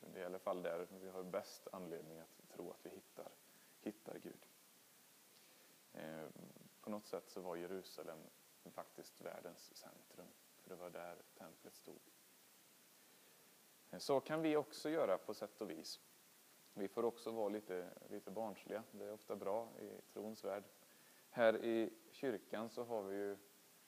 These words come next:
ett altare. Det brukar vi vända oss mot när vi,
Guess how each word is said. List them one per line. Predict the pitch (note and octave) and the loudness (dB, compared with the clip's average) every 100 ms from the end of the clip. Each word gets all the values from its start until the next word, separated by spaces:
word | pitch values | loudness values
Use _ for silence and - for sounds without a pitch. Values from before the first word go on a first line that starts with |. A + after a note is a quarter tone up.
| - - | -20 -12
ett | - - | -8 -2
altare. | A2+ F#2+ - - - F2+ A2+ - - - - - - - - - - | 0 -2 -6 -6 -2 -2 -2 -10 -20 -20 -20 -20 -20 -20 -20 -20 -2
Det | G2+ | 2
brukar | B2+ C#3+ G2 | 2 2 2
vi | G#2+ | 2
vända | C3 A2 F#2 | 2 2 2
oss | A2 - | 2 0
mot | A#2 G2 F#2 - | 0 0 -2 -6
när | G2 | -2
vi, | G2 F#2 | -2 -2